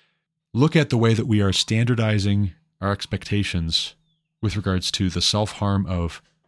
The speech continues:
public school children up to and including suicide. You might prevent them with all your security measures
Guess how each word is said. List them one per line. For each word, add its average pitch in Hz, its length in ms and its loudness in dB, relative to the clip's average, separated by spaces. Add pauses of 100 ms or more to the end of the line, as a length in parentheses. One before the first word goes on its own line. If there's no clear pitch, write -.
(320)
public 113 280 -2
school 117 220 0
children 80 440 -4 (800)
up 113 160 -4
to 120 160 4
and 101 100 2
including 92 540 0 (180)
suicide. 87 560 -2 (540)
You 117 100 0
might 120 300 2
prevent 123 320 2
them 76 280 -4
with 101 120 -4
all 98 180 2
your 127 100 4
security 117 420 2
measures 80 440 -4